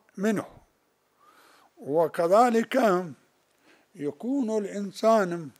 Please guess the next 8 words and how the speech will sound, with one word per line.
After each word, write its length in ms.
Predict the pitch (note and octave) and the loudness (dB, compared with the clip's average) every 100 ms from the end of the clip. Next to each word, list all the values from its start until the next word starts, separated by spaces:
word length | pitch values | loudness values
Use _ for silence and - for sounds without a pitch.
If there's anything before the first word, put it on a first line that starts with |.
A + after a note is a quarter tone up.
| _ _ _ _ _ _ _ _ - - _ _ | _ _ _ _ _ _ _ _ -20 -20 _ _
فيه 680 | - A#3 B3+ F3 G#3 F3 C#3+ D#3 - _ _ _ _ _ _ _ _ _ - | -8 -2 0 2 2 0 -2 -8 -20 _ _ _ _ _ _ _ _ _ -20
التهيب 1160 | D3 - D3 B2+ G#3 C4+ A3+ A3 D#3 D3+ D3 - _ _ _ _ _ _ - | -4 0 0 6 6 6 6 4 6 6 6 4 _ _ _ _ _ _ -14
من 640 | D3+ G#3+ A3 F#3 F#3+ D#3 E3+ _ _ | -6 -4 0 2 0 -2 -8 _ _
مخالفة 720 | D#3 D3 E3+ F3 F3 F3 C#4+ - | -12 -6 -4 -4 -6 -6 -6 -6
الله 340 | A3+ G3 G3 | 0 2 2
سبحانه 800 | F3+ - D#3+ - F3+ E3+ C#3+ D#3+ A2 _ _ _ _ _ _ - | 0 -6 -8 -8 -6 -6 -6 -8 -14 _ _ _ _ _ _ -14
ومن 560 | C#3 C#3+ F#3+ G3 A3+ F3 | -6 -2 -2 -2 -4 -2
عذابه 1120 | F3 - E3 D#3 G#3 G#3 F#3+ C#3+ F#3 C3+ C3 | -4 0 2 6 6 6 0 -6 -4 -4 -4